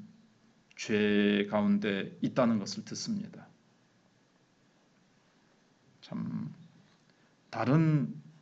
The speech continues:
뭐 교단은 전에 말씀드린 대로 뭐 엄청 뭐 우리나 그리나 뭐 하나님 앞에서는 다 오십 보 백 보겠지만, 어, 너무나도 부끄럽고 너무나도 말하기 힘든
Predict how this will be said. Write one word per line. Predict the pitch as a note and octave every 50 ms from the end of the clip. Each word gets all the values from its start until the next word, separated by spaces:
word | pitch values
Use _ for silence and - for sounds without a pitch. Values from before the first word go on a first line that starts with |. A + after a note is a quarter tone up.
| _ _ _
뭐 | - B2+ A2+
교단은 | - B2+ B2 B2 B2+ B2 B2 A#2
전에 | A#2 B2 B2 B2+
말씀드린 | A#2+ A2+ G#2 G2+ - - A2 G#2+ A2 A2 G#2+
대로 | G#2 G#2 G#2+ A#2+ A#2 G#2 F2+ - -
뭐 | - - A2+ A2 - -
엄청 | - A2 A#2+ D#3+ F3 F3+ F3 - - - - - F3+ G3+ G3 F#3+ - - - - - - - - _ - _ _ _ _
뭐 | - A#2 G2+ F2+ E2+ - - - - - -
우리나 | A#2 B2 B2+ B2+ A#2+ G#2+
그리나 | A#2 A2+ A#2 A2+ A2 G#2+
뭐 | A2 G#2+ G#2
하나님 | G2 - - - B2+ C3 B2 A#2+ A#2
앞에서는 | A2 G#2 A#2 G#2+ G#2 G#2 G2+ G#2
다 | G#2+ G#2
오십 | - A#2 G#2+ G#2+ -
보 | C#3 A#2
백 | G#2 A2 G#2
보겠지만, | - B2 A2 G#2 G2+ G2+ - G#2 G2+ G#2 G#2 G2+ G2 G2 - - - - - _ _ _ _ _ _ - - - - - - - - - _ _ _ _ - - _ _ _ _
어, | - A2+ - - - - - - -
너무나도 | G#2 G#2+ G#2+ A2 A#2 A#2+ B2 B2+ C3+ C#3 C3+ B2 B2 A#2+ G#2+
부끄럽고 | - - - - A#2+ A#2 G#2+ G#2+ - - - A2 A2
너무나도 | A2 G#2 G#2 A2 A#2+ C3+ D3+ D#3+ D#3+ D#3 D3 C#3
말하기 | A#2+ G#2+ G#2+ G#2+ A2 G#2+ G#2 G#2+
힘든 | - A2 G#2+ G#2 G2 G2+ F#2+ F2 -